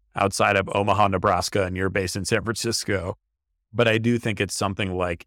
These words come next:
every team gets together once every quarter, let's say, um,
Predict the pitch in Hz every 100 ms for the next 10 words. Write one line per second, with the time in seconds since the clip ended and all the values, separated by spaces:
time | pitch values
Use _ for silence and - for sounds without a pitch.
0 | - 110 101 104 92 101 95 92 90 -
1 | - 87 90 85 87 82 80 _ _ _
2 | _ _ _ - - 98 92 - 98 90
3 | 82 - 95 90 85 80 98 - 90 -
4 | - 90 82 82 80 _ _ _ _ 92
5 | 87 82 80 80